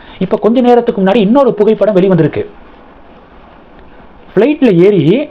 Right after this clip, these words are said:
ரஷ்யா போகும்போது, இந்தியாவிலிருந்து டாட்டா சொல்லிட்டு ரஷ்யா புறப்பட்டாருல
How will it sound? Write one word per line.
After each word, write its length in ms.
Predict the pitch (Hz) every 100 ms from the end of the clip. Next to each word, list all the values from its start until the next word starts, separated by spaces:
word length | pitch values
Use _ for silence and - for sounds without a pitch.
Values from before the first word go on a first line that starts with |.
| -
ரஷ்யா 460 | 135 143 170 - -
போகும்போது, 840 | - 208 196 170 165 123 190 277 - - -
இந்தியாவிலிருந்து 760 | 190 214 214 196 196 190 302 311 - - -
டாட்டா 260 | 175 - 202
சொல்லிட்டு 360 | 180 170 233
ரஷ்யா 360 | 170 170 262 220
புறப்பட்டாருல 600 | 202 - - 190 220